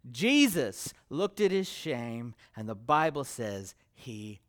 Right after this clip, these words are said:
despised it. Now, what does that even mean? It means that when shame began to threaten his heart and to tempt him to abandon speaking truthfully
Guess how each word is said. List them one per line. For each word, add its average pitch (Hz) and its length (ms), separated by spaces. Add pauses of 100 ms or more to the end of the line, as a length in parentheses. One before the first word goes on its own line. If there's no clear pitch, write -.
(160)
despised - 920
it. - 260 (2250)
Now, 110 60
what 143 120
does 160 120
that 147 160
even 123 340
mean? 139 300 (2500)
It 117 140
means 180 440
that 147 140
when 147 220 (140)
shame 202 600 (160)
began 160 420
to 135 120
threaten 165 440
his 165 200
heart 135 380 (140)
and 127 140
to 147 100
tempt 294 520
him 269 240
to 175 200
abandon 165 760 (200)
speaking 143 480
truthfully 151 720